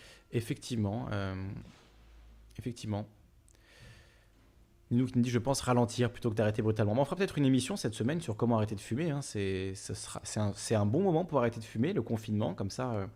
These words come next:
on sort pas. Voilà, vous n'achetez pas de cigarettes, vous n'en avez pas, vous ne pouvez pas sortir, vous ne pouvez pas fumer. Hein, c'est, voilà, c'est, euh, c'est la solution peut-être.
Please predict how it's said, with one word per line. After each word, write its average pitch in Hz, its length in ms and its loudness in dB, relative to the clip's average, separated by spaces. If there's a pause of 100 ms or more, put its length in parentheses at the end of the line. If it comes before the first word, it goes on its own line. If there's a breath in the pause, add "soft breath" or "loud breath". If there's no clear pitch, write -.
(460 soft breath)
on 147 100 4
sort - 280 0
pas. 147 180 4
Voilà, 147 140 4
vous 113 100 2
n'achetez 123 240 2
pas 127 120 2
de - 40 -4
cigarettes, 120 340 0
vous 139 100 0
n'en 151 120 6
avez 120 180 6
pas, 143 140 2
vous 160 100 -2
ne 156 60 0
pouvez 147 160 4
pas 123 140 2
sortir, 151 380 -2
vous 143 60 2
ne 127 60 2
pouvez 127 160 6
pas 160 100 2
fumer. 156 360 0 (400 loud breath)
Hein, 135 200 0
c'est, 101 460 -2 (880)
voilà, 110 220 0
c'est, 98 280 -4
euh, 92 200 -4 (1200 soft breath)
c'est - 180 0
la 117 80 6
solution 127 460 -2
peut-être. 104 480 -6